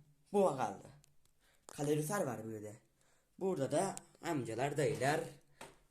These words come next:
Bekleyin, perdeyi açalım, daha rahat bakalım. Bekleyin. Perdeyi açalım ve daha rahat bakalım. Evet, en kısa zamanda da kendime bir perde almayı düşünüyorum arkadaşlarım.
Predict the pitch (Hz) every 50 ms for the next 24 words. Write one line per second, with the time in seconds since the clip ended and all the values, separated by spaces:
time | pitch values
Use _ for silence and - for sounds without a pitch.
0 | _ - - 127 - - 120 113 107 104 104 - 151 139 123 123 139 120 107 -
1 | - 120 131 139 123 113 113 107 104 95 92 - - - - - - - - -
2 | - - - - - - - - - - - - - - - - - - - -
3 | - - _ _ _ - - - - - - - - - - _ _ _ _ _
4 | _ _ _ _ _ _ _ _ _ _ _ _ - 135 131 123 123 107 107 101
5 | 95 - - _ _ _ _ _ _ _ _ _ _ _ - 139 143 147 139 143
6 | 156 139 131 127 - 131 131 151 151 147 143 139 123 120 131 135 120 117 104 101
7 | - - - - - 87 85 92 98 - _ _ _ _ _ _ - _ _ -
8 | - - - - _ _ _ _ _ _ _ _ _ _ _ _ _ _ _ -
9 | 165 185 175 147 - 175 190 185 185 - 185 185 170 175 170 170 160 156 156 151
10 | 170 180 185 180 - - _ - 185 160 147 143 147 160 170 165 - - - _
11 | _ _ _ 156 170 175 175 160 151 151 156 151 151 147 147 135 135 131 - 156
12 | 147 143 139 135 127 117 123 123 117 - - 113 127 135 131